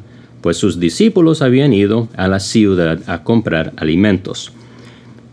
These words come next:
Ese paréntesis de Juan probablemente sugiere que normalmente sus discípulos,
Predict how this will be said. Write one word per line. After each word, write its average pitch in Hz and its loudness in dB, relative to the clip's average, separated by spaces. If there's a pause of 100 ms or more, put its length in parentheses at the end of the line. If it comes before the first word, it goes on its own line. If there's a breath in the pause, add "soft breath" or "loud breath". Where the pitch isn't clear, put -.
(160)
Ese 170 2
paréntesis 160 0
de 156 2
Juan 147 0
probablemente 143 0
sugiere 139 0
que 131 0 (160)
normalmente 117 2
sus 95 -2
discípulos, 95 -2